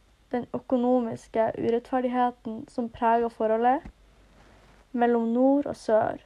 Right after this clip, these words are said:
og mellom små, rike eliter og de fattige i nesten alle de utsatte landene. Planeten vi bor på refereres ofte til den blå planeten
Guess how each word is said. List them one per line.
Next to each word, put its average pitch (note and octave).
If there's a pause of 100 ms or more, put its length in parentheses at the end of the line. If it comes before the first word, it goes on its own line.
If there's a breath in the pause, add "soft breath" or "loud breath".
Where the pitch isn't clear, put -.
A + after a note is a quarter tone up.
(300)
og A#3+
mellom A#3
små, C#4+ (560)
rike A#3+
eliter B3
og -
de A#3+
fattige A#3 (100)
i A3+
nesten A#3+ (100)
alle A#3
de A3
utsatte -
landene. - (2500 soft breath)
Planeten C4+
vi B3
bor A3+
på C#4+ (240)
refereres B3
ofte B3+ (180)
til B3 (420)
den A#3 (100)
blå A#3+
planeten A3